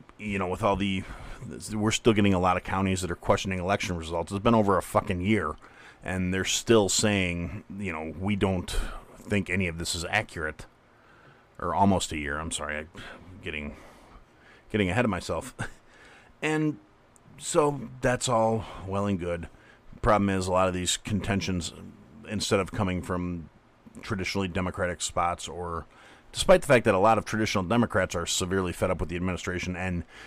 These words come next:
the laundry list of broken promises and flat-out lies that they use to get into their positions right now. And you've got, you know, the shambling Pelosi trying to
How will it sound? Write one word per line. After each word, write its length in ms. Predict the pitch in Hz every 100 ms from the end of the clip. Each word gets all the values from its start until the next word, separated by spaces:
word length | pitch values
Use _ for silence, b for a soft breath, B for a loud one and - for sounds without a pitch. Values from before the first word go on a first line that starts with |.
| B
the 240 | 107 104 98
laundry 600 | 90 92 98 107 95 95
list 300 | 95 92 -
of 320 | 90 78 76
broken 480 | - 90 92 92 87
promises 580 | 98 90 92 - 92 82
and 240 | 87 85
flat-out 640 | - - 90 95 95 90 80
lies 580 | 78 90 95 90 87
that 180 | 92 80
they 80 | 95
use 320 | 95 92 85
to 140 | - 87
get 280 | 92 98
into 380 | 98 95 - 95
their 120 | 85
positions 540 | 80 95 90 101 92 80
right 200 | 80 80
now. 260 | 80 82 - B B B B B B B -
And 520 | 104 98 95 95 -
you've 160 | 101 90
got, 300 | 101 98 92 - - - - 98
you 140 | 92
know, 80 | 87
the 80 | 82
shambling 580 | - 104 98 90 92 90
Pelosi 800 | 104 92 90 90 92 92 92 85 - 85
trying 360 | - 101 95 90
to 220 | 85